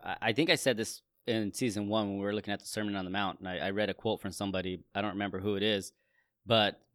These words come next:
the statement was, "The Old Testament without the New Testament is like running a race on one leg." You know, you need both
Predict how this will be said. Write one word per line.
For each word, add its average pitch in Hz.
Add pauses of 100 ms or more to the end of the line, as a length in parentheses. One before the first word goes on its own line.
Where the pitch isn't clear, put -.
(440)
the 113
statement 110
was, 104 (380)
"The 107
Old 120
Testament 110 (640)
without 110
the 101
New 113
Testament 95 (100)
is 95
like 98 (180)
running 107
a 101
race 98
on 92
one 92
leg." 85 (280)
You 98
know, 95
you 101
need 110
both 110